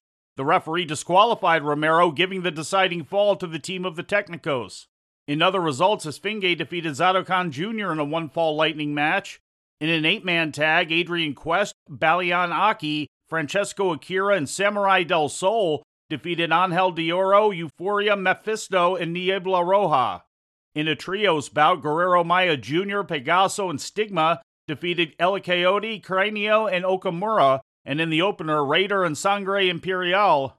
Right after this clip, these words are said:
defeated Futuro and Neon. And we close with news out of Japan. The final match of New Japan Pro Wrestling's G one Climax tournament was determined today inside Sumo Hall in Tokyo.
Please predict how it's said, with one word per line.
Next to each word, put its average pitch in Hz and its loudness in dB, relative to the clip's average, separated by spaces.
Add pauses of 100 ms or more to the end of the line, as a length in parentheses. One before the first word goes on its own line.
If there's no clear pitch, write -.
(140)
defeated 180 -2
Futuro 190 2
and 170 -2
Neon. 160 0 (800)
And 156 -4
we 170 -4
close 208 -4
with 175 -6
news 202 -4
out 202 4
of 156 -8
Japan. 165 -4
The 143 -4
final 208 0
match 190 0
of 139 -8
New 180 -6
Japan 185 -6
Pro 180 0
Wrestling's 175 -2
G 175 -6
one 190 -4
Climax 180 -2
tournament 160 -2
was 151 -4
determined 160 -6
today 151 -2
inside 156 -2
Sumo 165 -2
Hall 175 2
in 139 -4
Tokyo. 143 -4